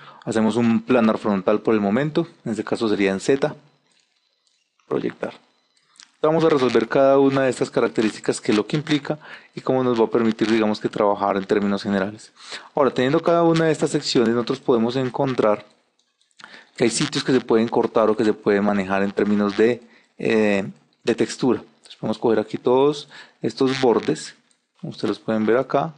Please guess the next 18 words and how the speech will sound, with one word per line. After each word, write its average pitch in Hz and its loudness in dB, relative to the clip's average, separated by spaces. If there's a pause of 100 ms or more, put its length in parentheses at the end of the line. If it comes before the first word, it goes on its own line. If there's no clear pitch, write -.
que 113 -6
llegan 110 0
hasta 110 -8
este 139 -4
punto. 139 -6 (2250)
Y 147 2
estos 151 0
bordes 147 2
les 131 0
podemos 120 0
decir 120 -2
aquí 117 -2
la 117 4
opción, 117 -2
la 113 2
herramienta 104 -2
de 98 -2
cortar. - -8